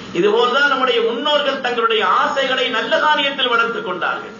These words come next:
அல்லாஹ் குர்ஆன் ஷரீஃபிலே நபியினுடைய மனைவார்களை, நம்முடைய தாய்மார்களை பார்த்து சொல்வான், "வயின் குன் துன்ன துரிதனல்லாஹ், இன் குன் துன்ன துரிதனல்லாஹ வ ரசூலஹு வத்தாரல் ஆஹிரா." உங்களுடைய வாழ்க்கையின் நோக்கங்கள் என்ன?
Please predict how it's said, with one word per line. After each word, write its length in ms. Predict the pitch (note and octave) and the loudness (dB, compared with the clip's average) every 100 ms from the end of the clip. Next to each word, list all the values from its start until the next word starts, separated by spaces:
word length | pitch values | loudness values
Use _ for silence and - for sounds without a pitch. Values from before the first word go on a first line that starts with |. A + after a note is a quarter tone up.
| - - - - - | -18 -20 -20 -10 -4
அல்லாஹ் 280 | F#3+ A3 G#3+ | 0 2 2
குர்ஆன் 360 | G3+ A3+ A#3 A#3 | 0 0 0 -2
ஷரீஃபிலே 640 | A3+ G#3+ G#3+ D#3+ C#3+ - - - - - - C#3 | 0 0 2 0 0 -4 -8 -16 -18 -16 -8 -4
நபியினுடைய 500 | E3+ B3 A#3+ A3+ G#3 | 0 2 2 2 2
மனைவார்களை, 680 | F#3 C4+ C#4 C4+ A#3+ A#3 G#3 | 0 0 2 2 2 0 0
நம்முடைய 300 | G3 F#3+ F3+ | 0 -2 -2
தாய்மார்களை 760 | F#3 A3 A#3 A#3+ A3+ A3 G#3+ | 0 0 0 0 0 2 0
பார்த்து 300 | G3+ G3 F#3+ | 2 0 -2
சொல்வான், 460 | F#3 F3+ E3 D#3+ D#3+ | -6 -6 -2 -2 -2
"வயின் 320 | F3 G#3 F#3+ | -2 0 0
குன் 280 | A3+ A#3 G#3+ | 2 4 4
துன்ன 300 | A#3+ A#3+ A3+ | 0 0 0
துரிதனல்லாஹ், 840 | A3+ G#3+ G#3+ G#3 G#3+ G#3+ F#3 E3+ | 2 0 0 0 0 -2 -2 -2
இன் 200 | G3+ G3 | 0 -2
குன் 400 | G#3+ B3 A3+ G#3+ A3 | -2 -2 -2 -2 0
துன்ன 300 | B3 A#3 A3+ | 0 2 2
துரிதனல்லாஹ 920 | A3 A3 G#3+ G#3 G3+ F#3+ A3+ B3+ A3+ | 2 0 0 0 -2 -2 0 0 0
வ 180 | A3 G#3 | 0 0
ரசூலஹு 680 | G3 B3 B3+ A#3+ G#3+ G3 - - | -2 -2 0 0 0 0 -4 -2
வத்தாரல் 540 | F#3 G3 A3 B3 B3+ A#3+ | -2 0 2 2 2 2
ஆஹிரா." 760 | C4+ C4+ C#4+ C#4 G#3+ - - - - - - | 2 0 0 0 0 -4 -10 -20 -20 -16 -4
உங்களுடைய 400 | G#3 G#3 G#3 G3+ | 0 2 4 4
வாழ்க்கையின் 600 | G#3 - - C#4 C#4 C4 | 2 2 0 -2 -2 -2
நோக்கங்கள் 580 | C#4+ D#4+ D#4+ D#4 C#4+ | -2 0 -2 0 0
என்ன? 380 | C4+ B3 G#3 D#3+ | 0 -2 -4 -6